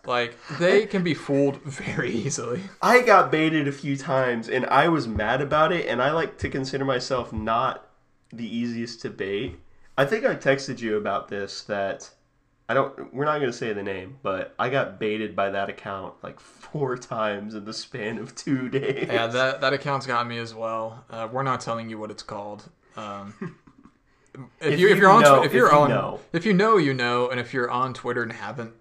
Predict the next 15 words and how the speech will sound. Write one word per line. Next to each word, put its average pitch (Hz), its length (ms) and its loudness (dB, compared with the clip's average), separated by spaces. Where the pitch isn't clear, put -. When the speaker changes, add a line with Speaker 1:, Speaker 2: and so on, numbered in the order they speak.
Speaker 1:
and 123 120 -8
you 123 100 -10
don't 113 220 -10
know 131 60 -2
what 147 100 -2
we're 147 60 -2
talking 143 340 -6
about, 147 400 -4
Speaker 2:
Good. 98 120 -4
Speaker 1:
you, 135 260 0
you 135 140 -4
will. 98 380 -10
Speaker 2:
<laughs> - 20 8
No, 123 260 4
good. 135 560 4